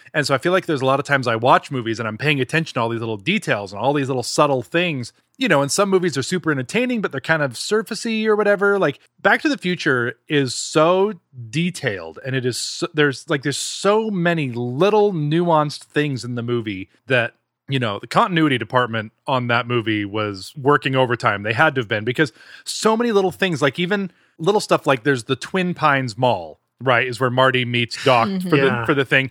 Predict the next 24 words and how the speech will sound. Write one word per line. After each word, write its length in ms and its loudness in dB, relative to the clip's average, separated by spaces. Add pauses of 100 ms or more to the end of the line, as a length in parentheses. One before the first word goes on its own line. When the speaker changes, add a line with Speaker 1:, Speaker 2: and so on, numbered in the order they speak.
(280)
Speaker 1:
And 160 4
then 140 4
when, 360 0
when 420 2
Marty 260 4
goes 140 4
back 220 2
in 100 -6
time, 340 2 (220)
he 120 -2
crashes 560 2
into 640 2 (520)
this 300 2
tree, 580 0
right? 420 4
Like, 220 0
one 240 2
of 80 0
the, 60 0
he 80 0
crashes 420 2
into 200 2
a 80 4
tree, 520 0